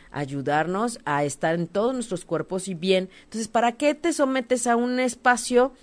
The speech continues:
de, de generarte miedo? Hay quien me dice, "Es que me gusta ver los efectos.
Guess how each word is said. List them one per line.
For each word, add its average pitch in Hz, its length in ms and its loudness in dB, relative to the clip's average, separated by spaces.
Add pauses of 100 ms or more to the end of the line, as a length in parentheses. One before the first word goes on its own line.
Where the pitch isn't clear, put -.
(240)
de, 196 140 6 (280)
de 180 380 4
generarte 196 500 -2
miedo? 254 540 -2 (600)
Hay 240 120 8
quien 277 140 0
me 285 60 0
dice, 302 120 2
"Es 311 60 -2
que 359 100 0
me 320 100 2
gusta 311 280 4
ver 302 100 8
los 294 160 0
efectos. 233 640 -2